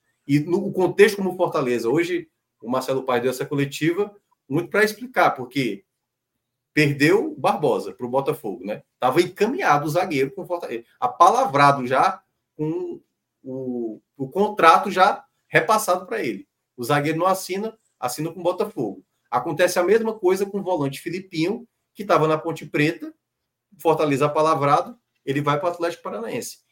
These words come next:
E a última, que é o Bruno Gomes, volante que tava no pré-olímpico com o Brasil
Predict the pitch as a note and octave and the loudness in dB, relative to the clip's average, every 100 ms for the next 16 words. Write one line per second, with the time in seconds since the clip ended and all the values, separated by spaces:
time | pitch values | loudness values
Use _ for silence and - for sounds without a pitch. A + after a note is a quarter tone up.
0 | _ A#3 B3+ E3+ G3 G3+ B3+ - E3+ D#3 | _ -4 0 0 0 -4 -10 0 0 2
1 | D#3 F#3 F#3 D3+ G3 A3 - E3+ E3 D3+ | -2 -2 0 0 -2 -8 -12 -2 0 0
2 | C3+ D3 - _ _ _ - - C#3 C#3 | -4 -8 -16 _ _ _ -6 0 0 0
3 | C#3 C#3+ C3+ B2 A#2+ C#3 D3 C#3+ E3 D3 | -2 -2 -2 -4 -10 -12 -6 0 0 0
4 | D3 G#3 | -2 -4